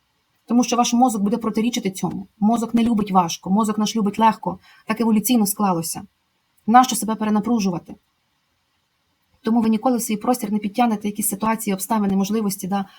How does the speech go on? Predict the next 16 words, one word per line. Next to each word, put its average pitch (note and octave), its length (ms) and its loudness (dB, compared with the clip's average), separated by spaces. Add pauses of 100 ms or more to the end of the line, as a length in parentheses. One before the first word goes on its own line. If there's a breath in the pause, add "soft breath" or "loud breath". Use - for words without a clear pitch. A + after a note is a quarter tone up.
(100)
гроші G#3 520 0
в F#3+ 80 -6
кінці F#3+ 280 0
кінців, F3+ 440 -4 (240 loud breath)
якщо F#3+ 240 -2
у A#3 40 2
вас G#3+ 180 -2
є A3 100 -2
ця G#3 120 -4
програма, F#3+ 640 -2
що - 180 -4
має A3 160 0
все G#3 140 -4
приходити G3+ 360 -4
через G3 200 -4
важкість. F#3+ 480 -6